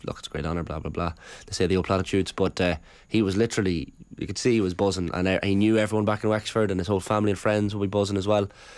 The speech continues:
You, you have to be, 'cause to captain your country, and, uh, look, he said himself, it's, it's a one-off game. It doesn't mean you're captain and week in, week out, but I love that. <clears throat> You can see what it means.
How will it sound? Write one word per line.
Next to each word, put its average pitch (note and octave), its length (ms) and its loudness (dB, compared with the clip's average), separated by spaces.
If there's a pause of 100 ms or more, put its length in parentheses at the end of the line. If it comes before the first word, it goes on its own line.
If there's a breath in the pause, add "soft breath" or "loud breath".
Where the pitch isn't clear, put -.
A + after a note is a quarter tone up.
(340 loud breath)
You, C#3 260 2
you C#3 140 2
have D#3 300 0
to - 80 -2
be, - 240 -2 (240)
'cause - 120 -8
to - 80 -4
captain G#3+ 220 2
your G#2+ 80 2
country, G#2 320 0
and, F#2 240 0
uh, C2 120 -2
look, F2+ 160 -4
he G2+ 80 -6
said G2 160 -2
himself, F2 280 -2
it's, - 140 -10
it's - 120 -6
a G#2 40 -2
one-off G2 260 0
game. F2+ 200 0
It E2+ 60 -4
doesn't F#2+ 220 -2
mean F2 160 -2
you're E2 100 -4
captain F2+ 300 -2
and F2+ 80 2
week F#2+ 160 0
in, F2+ 80 2
week F2 140 0
out, F2+ 160 2
but - 160 -2 (760 loud breath)
I A2 100 4
love A2 220 4
that. E2+ 260 -4
<clears throat> - 220 0
You G#2 80 -2
can G#2+ 120 -2
see C3 160 2
what A#2 80 4
it F#2+ 40 2
means. F#2 380 0